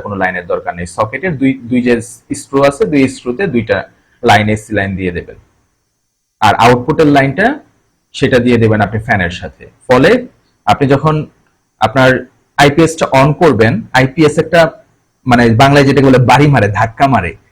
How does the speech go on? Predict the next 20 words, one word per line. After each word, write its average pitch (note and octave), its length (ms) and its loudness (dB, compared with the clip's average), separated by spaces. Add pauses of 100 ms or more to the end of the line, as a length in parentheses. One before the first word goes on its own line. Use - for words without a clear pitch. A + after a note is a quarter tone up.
(160)
সেই D3+ 220 2
ধাক্কাটা C#3+ 380 0 (100)
মারবে C#3+ 300 2
না। G3 60 4 (340)
আর A#2 160 4
এটা D3 120 2 (100)
ওয়েভটা C#3 380 2
তো D#3+ 60 0 (120)
স্কয়ার A#2 280 0
ওয়েভ, G#2+ 160 2 (180)
এটা A#2+ 140 -2 (120)
একটু - 200 -2 (100)
মসৃণ B2 440 0
হবে। G#2 120 0 (120)
মসৃণ D#3+ 360 -2
হলে F3+ 140 0 (120)
আপনার B2 240 -4
ডিভাইসগুলোর A#2 560 2
উপর A2 120 -2 (100)
চাপ G#2 160 -2